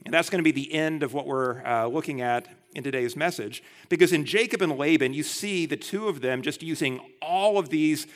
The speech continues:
techniques to both of them, like, justify themselves in their conflict with each other. Now, here's the thing. Five years ago, I preached a sermon on this,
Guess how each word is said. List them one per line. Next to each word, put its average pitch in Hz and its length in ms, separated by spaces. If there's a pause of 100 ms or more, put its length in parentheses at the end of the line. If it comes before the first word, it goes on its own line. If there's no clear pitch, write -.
(120)
techniques 147 720 (260)
to 160 140
both 185 400
of 151 100
them, 143 160
like, 131 220
justify 165 640
themselves 143 540
in 139 60
their 127 100
conflict 131 500
with 113 100
each 113 200
other. - 240 (840)
Now, 151 140
here's 220 200
the 208 80
thing. 98 320 (440)
Five 220 420
years 240 260
ago, 151 360
I 208 220
preached - 440
a 147 80
sermon 240 680
on 110 240
this, 98 540